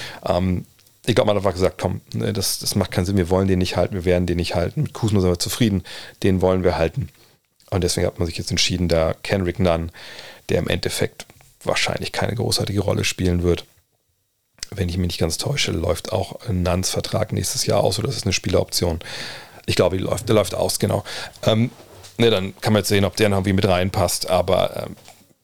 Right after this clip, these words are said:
würde jetzt auch nicht unbedingt Luft anhalten, dass der jetzt die, äh, die Wizards besser macht. Und die drei Zweitrunden-Picks sind, sind nice to have. Sie wollten wohl einen Erstrunden-Pick für Hachimura haben, aber dafür, das haben die Leistungen einfach nicht hergegeben.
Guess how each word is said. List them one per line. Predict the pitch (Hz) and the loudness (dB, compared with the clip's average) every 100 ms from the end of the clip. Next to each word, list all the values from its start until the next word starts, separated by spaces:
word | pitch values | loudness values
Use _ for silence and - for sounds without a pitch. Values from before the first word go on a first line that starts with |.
| 107 | -8
würde | 104 101 | -2 0
jetzt | 95 | 2
auch | 90 | 0
nicht | 95 107 | 0 0
unbedingt | 101 107 | -2 0
Luft | 104 - | -2 0
anhalten, | 90 92 101 - | 0 0 0 -2
dass | 95 | -2
der | - | -2
jetzt | 98 - - | -2 -4 -4
die, | 98 92 - - - - - | -2 -2 -4 -14 -16 -16 -8
äh, | 98 | -4
die | 90 92 | -2 0
Wizards | 92 92 - | 2 0 0
besser | - - 87 | -2 0 0
macht. | 82 85 - - - - | 0 -2 -6 -14 -18 -12
Und | - 92 | -6 -4
die | |
drei | 90 90 | 2 2
Zweitrunden-Picks | 90 - 92 - 90 90 - 92 - | 2 0 0 0 -2 -2 -2 -2 0
sind, | 92 | -2
sind | 87 98 | -2 -2
nice | - - - | 0 -2 0
to | 90 | 0
have. | 82 85 - | 2 0 0
Sie | 92 | 0
wollten | 92 95 110 90 | 2 2 2 2
wohl | 90 | 2
einen | 90 | 2
Erstrunden-Pick | 110 101 - 95 - - | 2 2 0 0 -2 -2
für | - | -2
Hachimura | 87 - 90 87 90 | -2 0 0 2 2
haben, | 90 101 | 2 0
aber | 147 | -2
dafür, | 131 - - - - - - - - | -2 -2 -4 -6 -12 -14 -14 -14 -10
das | - | -2
haben | 117 | 2
die | 104 | 4
Leistungen | 85 - - 95 - | 2 0 -2 -2 -2
einfach | 92 90 - - - | -6 -4 -6 -6 -4
nicht | 95 95 - | -2 -2 -4
hergegeben. | - 95 - - - | -4 -4 -4 -10 -12